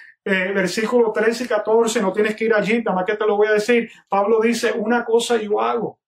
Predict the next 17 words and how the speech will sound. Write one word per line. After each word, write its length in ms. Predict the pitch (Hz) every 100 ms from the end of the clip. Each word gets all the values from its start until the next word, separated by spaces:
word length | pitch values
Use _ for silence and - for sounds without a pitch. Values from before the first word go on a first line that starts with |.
| _ _
olvidando 840 | 214 208 196 196 180 196 247 262
lo 140 | 226 -
que 140 | 185
queda 260 | - 202 214
atrás", 760 | 208 214 220 156 - - - _ _ -
¿verdad? 560 | 175 170 185 202 214 - -
Yo 520 | - 160 208 220 226 -
voy 600 | 175 185 220 254 240 214
hacia 360 | 180 180 - 185
adelante, 480 | 170 175 175 170 196
olvidando 560 | 185 185 180 220 254
lo 120 | 254 233
que 120 | 226
queda 260 | 226 233
atrás, 280 | 226 240 226
yo 140 | 208 -
pongo 360 | 214 240 247